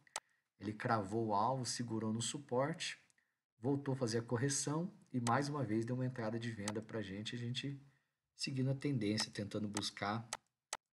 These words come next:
estes fundos aqui. O mercado segurou e acabou, né? Veio dar mais um alvinho aqui, deu uma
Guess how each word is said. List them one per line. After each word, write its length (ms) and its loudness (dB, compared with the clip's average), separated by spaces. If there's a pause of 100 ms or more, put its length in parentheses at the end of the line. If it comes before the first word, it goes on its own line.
(140)
estes 460 2
fundos 400 -2
aqui. 440 0 (720)
O 60 -8
mercado 260 2
segurou 760 6 (280)
e 100 0
acabou, 760 2
né? 260 -2
Veio 280 2
dar 240 0
mais 480 2
um 100 -4
alvinho 480 -4
aqui, 280 -6
deu 320 -4
uma 100 -10